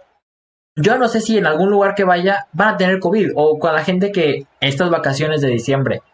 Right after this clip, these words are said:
mucha gente, y amigos también, i-, ignorando el hecho de que Diego, los de Opa que fueron, pues, estuvieron en lugares santos, o sea, güey, repletos, repletos de gente.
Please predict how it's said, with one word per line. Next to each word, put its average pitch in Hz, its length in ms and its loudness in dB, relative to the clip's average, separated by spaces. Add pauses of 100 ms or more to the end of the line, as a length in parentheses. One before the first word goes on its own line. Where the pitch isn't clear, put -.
(140)
mucha 196 500 2
gente, 127 560 -2 (180)
y 107 120 -2
amigos 143 420 0
también, 135 420 -2 (360)
i-, 147 360 -4
ignorando 170 420 2
el 180 60 2
hecho 185 160 0
de 151 120 0
que 131 100 -2
Diego, 139 340 0
los 120 140 0
de 113 60 0
Opa 131 220 0
que 131 120 -2
fueron, 131 320 0
pues, 165 260 -2 (840)
estuvieron 160 580 0
en 143 140 0
lugares 139 400 0
santos, 165 320 -2
o 160 40 -4
sea, 156 140 -2
güey, 147 260 0 (600)
repletos, 185 1040 0 (160)
repletos 185 720 0
de 185 100 0
gente. 170 480 -4